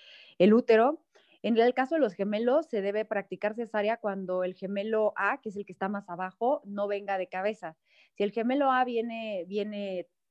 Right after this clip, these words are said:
atravesado, se van a atorar. Este, eh, por, por el que los gemelos también es una indicación muy frecuente de cesárea, ¿no? Y sí puede ser un parto.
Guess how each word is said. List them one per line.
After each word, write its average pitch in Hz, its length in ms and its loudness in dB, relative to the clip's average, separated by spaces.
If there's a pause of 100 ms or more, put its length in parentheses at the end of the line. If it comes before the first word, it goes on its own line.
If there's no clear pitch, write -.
atravesado, 214 840 2
se 202 120 -8
van 190 180 -2
a 196 40 -6
atorar. 165 300 -8 (1000)
Este, 185 1400 -2
eh, 185 60 -2
por, 190 240 -4
por 202 140 4
el 208 100 2
que 208 100 0
los 196 120 0
gemelos 226 320 0
también 208 240 -2
es 185 100 -10
una 208 260 -6
indicación 196 420 -4
muy 202 100 -14
frecuente 185 420 -4
de 175 100 -6
cesárea, 180 400 0
¿no? 202 120 -2
Y 220 40 -4
sí 226 140 -6
puede 220 160 2
ser 214 140 0
un 180 80 -6
parto. 208 360 -2